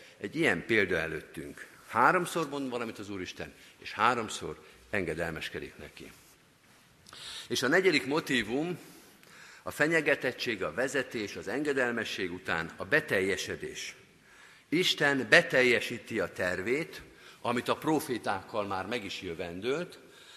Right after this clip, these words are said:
mert jól tervezett, és mert volt hatalma, hogy a terveit végrehajtsa.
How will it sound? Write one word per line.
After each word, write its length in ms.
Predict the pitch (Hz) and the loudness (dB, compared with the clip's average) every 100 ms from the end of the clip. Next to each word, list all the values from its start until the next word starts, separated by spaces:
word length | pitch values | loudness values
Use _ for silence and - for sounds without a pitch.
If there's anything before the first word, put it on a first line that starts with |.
| - - | -20 -6
mert 280 | 107 101 - | -2 -2 0
jól 260 | 110 120 | 0 0
tervezett, 720 | 123 143 135 160 185 190 - - - - _ _ _ _ _ _ - - _ _ | 4 4 4 0 -2 -4 -8 -20 -20 -20 _ _ _ _ _ _ -20 -20 _ _
és 160 | - - | -10 -6
mert 180 | 101 104 | -6 2
volt 320 | 190 185 - | 4 4 2
hatalma, 880 | - 131 - 82 82 95 120 - - | 0 0 2 -4 -2 -4 -6 -8 -14
hogy 160 | 110 95 | -8 -8
a 60 | |
terveit 520 | - 131 95 90 92 | -2 -2 0 -4 -6
végrehajtsa. 680 | - 85 71 78 73 - - | -8 -10 -10 -12 -14 -16 -20